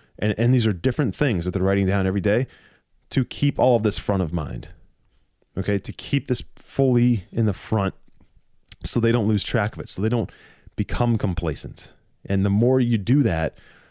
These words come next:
the more, that's like a little tactic for you guys. It's, it's one of the things that keeps it out in front of you, so you never can become so habitual with it and so routine with it that you forget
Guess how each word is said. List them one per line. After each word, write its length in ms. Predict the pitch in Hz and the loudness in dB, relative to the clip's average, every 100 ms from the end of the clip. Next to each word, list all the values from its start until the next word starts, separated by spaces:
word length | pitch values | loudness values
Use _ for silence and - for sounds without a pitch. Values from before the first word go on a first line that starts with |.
| _ | _
the 160 | 98 104 | -4 0
more, 300 | 95 95 101 | 2 2 2
that's 180 | 101 - | 2 0
like 100 | 107 | 0
a 20 | |
little 160 | 92 85 | 0 0
tactic 340 | 113 107 95 | 0 0 -2
for 120 | - | 0
you 60 | 90 | 0
guys. 220 | 95 87 | 2 0
It's, 140 | 98 - | -4 -4
it's 140 | 123 | -4
one 200 | - 123 | 0 0
of 60 | 120 | 0
the 40 | |
things 300 | 104 120 110 | -2 0 0
that 160 | 90 - | -2 -6
keeps 440 | - - 127 - | -8 -2 -2 0
it 220 | 135 139 - _ - - | -2 -2 -6 _ -12 0
out 200 | 107 101 | 2 2
in 60 | |
front 280 | 107 104 101 | 0 0 0
of 100 | 110 | 2
you, 260 | 143 147 143 | 2 4 0
so 180 | - - | -2 -2
you 140 | 104 | 2
never 560 | 107 101 98 98 101 98 - - - _ _ _ - | 2 4 2 2 0 0 -4 -20 -20 _ _ _ -4
can 220 | 117 98 | -2 0
become 520 | 98 - - 113 104 | -2 -4 -2 0 0
so 260 | 95 117 92 | 0 0 0
habitual 520 | 95 104 104 127 120 | 0 0 0 2 4
with 180 | 120 135 | 2 0
it 100 | - | -2
and 120 | 95 | -4
so 180 | - 120 | 0 0
routine 500 | 107 104 - 120 123 | 0 -2 -2 0 0
with 140 | 120 | 0
it 140 | 143 | 0
that 180 | - 98 | -2 -4
you 60 | 107 | -6
forget 640 | - 92 80 87 82 - | -6 -10 -4 -4 -4 -6